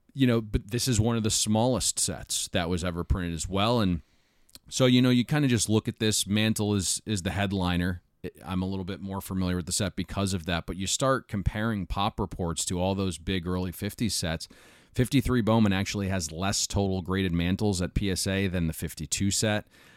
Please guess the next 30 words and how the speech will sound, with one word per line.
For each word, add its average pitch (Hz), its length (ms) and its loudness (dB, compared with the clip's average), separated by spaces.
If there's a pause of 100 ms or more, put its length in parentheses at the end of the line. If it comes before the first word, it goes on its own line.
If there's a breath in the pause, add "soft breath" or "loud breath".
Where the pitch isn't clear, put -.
(220 loud breath)
Um, 78 420 -4
only 104 220 2
a 87 40 -2
couple 104 280 -2
hundred 101 300 4
more 98 180 2
than 90 120 0
the 82 40 0
fifty-one 98 640 2
Bowman 101 340 6
set, 101 400 0
still 104 340 0
within 101 720 0
breathing 95 500 -2
distance 98 480 2
of 85 160 -2
the 90 60 -2
nineteen 90 320 2
fifty-two 87 400 -4
Topps 92 420 -2
mantle, 104 360 4
and, 87 200 2
and 87 120 -2
we 87 80 -2
know 90 160 -2
why 87 180 -4
that's 92 260 -2
a 101 40 -4
little 92 220 -4
bit 92 240 -2